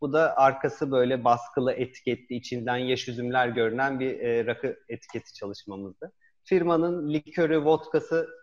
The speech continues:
çok fazla ürünü vardı. O dönem, e, yeni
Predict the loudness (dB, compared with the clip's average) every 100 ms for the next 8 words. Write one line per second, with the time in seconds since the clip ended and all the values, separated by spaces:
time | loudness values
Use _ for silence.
0 | _ -4 -4 0 2 2 0 -2 -2 -2
1 | 0 0 -2 -2 -2 -2 -2 -6 -12 -20
2 | _ -4 -2 0 0 -2 -4 -8 _ _
3 | _ _ _ _ _ _ _ _ _ 0
4 | 2 4 2 -4 -16